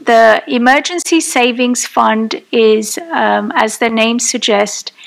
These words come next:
is savings that you set aside for emergencies. And, you know, with, with life being so unpredictable, right, there could be,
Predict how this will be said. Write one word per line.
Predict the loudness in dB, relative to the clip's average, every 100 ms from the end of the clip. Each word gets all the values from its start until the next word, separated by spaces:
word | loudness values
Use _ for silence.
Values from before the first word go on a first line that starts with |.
| -20 -10 -2
is | -2
savings | 0 0 0 0 -2 -4 -2
that | 0 0 -2
you | -4 -4
set | 0 0
aside | 0 -4 0 0 0 -4
for | -4 -2 -2
emergencies. | -2 -2 -2 -2 -6 -6 -8 -6 -8 -10 -14 _ _ -20 -20 -14 -2
And, | -2 0
you | 2
know, | 2 4
with, | 4 2
with | 0 2
life | 4 4 2
being | -2 -2 -2
so | 0 2
unpredictable, | 2 -2 -4 -2 -2 0 -4 0 2 4 2 -2
right, | -2 -2 -2
there | -4
could | -2 -4 -4
be, | -2 0 0 -4